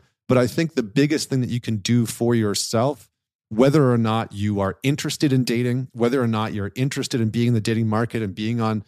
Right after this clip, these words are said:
dating apps and whatnot, is to prioritize building powerful, potent male friendships to go hiking with, to have fun with, to go and explore the world with, and, and have adventures and create experiences and create memories,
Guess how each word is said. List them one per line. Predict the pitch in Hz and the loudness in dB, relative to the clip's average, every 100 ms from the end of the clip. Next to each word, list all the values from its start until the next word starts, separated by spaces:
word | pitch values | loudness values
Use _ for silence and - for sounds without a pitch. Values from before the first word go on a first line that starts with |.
| _ _ | _ _
dating | 120 113 113 | 0 2 2
apps | 104 110 - | -2 -4 -4
and | 101 | -4
whatnot, | 95 101 104 - _ - | -4 -2 -4 -6 _ -2
is | 117 | -2
to | - | -2
prioritize | 101 107 117 123 147 156 - 120 113 98 101 87 | -6 0 2 2 2 0 0 0 0 -2 -8 0
building | 117 143 139 131 131 - _ _ _ | 2 4 2 0 -4 -8 _ _ _
powerful, | 120 120 127 139 127 - 127 120 107 _ | 0 4 4 2 0 0 2 0 -4 _
potent | 113 131 127 131 | 2 4 4 0
male | 113 110 110 | 0 0 0
friendships | - 104 107 - 98 - _ - | 0 0 0 -2 -6 -6 _ -4
to | 127 | 2
go | 139 127 | 4 2
hiking | 107 127 123 123 110 | 2 0 2 0 0
with, | 110 101 _ _ _ _ | -2 -6 _ _ _ _
to | - 123 | 0 2
have | 139 139 | 2 0
fun | 98 127 120 113 | 0 2 2 2
with, | 110 - | 0 -4
to | |
go | 113 131 | -2 0
and | 127 | 0
explore | - - 117 117 | -2 -2 2 2
the | 113 | 2
world | 104 107 107 | 0 0 0
with, | 107 104 | -4 -4
and, | 110 98 | -6 -4
and | 107 | -4
have | 104 - 135 | -4 0 0
adventures | 127 104 113 117 107 | 0 -2 -4 -4 -6
and | 95 | -6
create | - 120 135 | -4 0 0
experiences | 135 - 117 110 110 - 101 | 0 -4 -2 -2 -2 -6 -6
and | 92 | -8
create | - 107 117 143 | -2 2 4 2
memories, | 113 110 104 104 | 0 -4 -4 -6